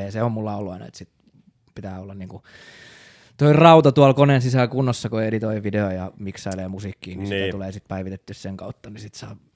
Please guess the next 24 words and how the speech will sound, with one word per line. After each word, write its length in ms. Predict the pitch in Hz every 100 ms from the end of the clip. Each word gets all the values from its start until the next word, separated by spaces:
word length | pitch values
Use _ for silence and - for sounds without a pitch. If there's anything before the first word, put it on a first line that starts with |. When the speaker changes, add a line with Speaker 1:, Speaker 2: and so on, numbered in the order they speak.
| _ - - -
Speaker 1:
uusimpia 420 | - 104 92 95 101
pelejäkin 420 | 98 101 - -
sit 140 | - _ _ -
Speaker 2:
Joo. 100 | 85
Speaker 1:
yleensä 240 | 82 82
niillä 280 | 107 101 98
spekseillä 480 | 113 - 104 107 107
sit 100 | -
pyörimään, 440 | 110 107 107 107 110
niin 100 | 117
se 80 | 110
on 100 | - _ _
jotenkin 280 | - 101 98
yksinkertaisempaa 760 | - - 107 107 107 101 98
ja 100 | 110
saa 160 | 107 98
nykyään 280 | 101 98 95
peliohjaimet 640 | 98 107 104 - 110 -
ihan 160 | 113 107
tuohonkin. 400 | 92 101 - -
Niin. 1200 | _ _ _ _ _ _ _ _ _ _ - 90
Speaker 2:
Joo. 400 | 110 107 92 - _ _ _ _ -
Mä 80 | 107
oon 220 | 110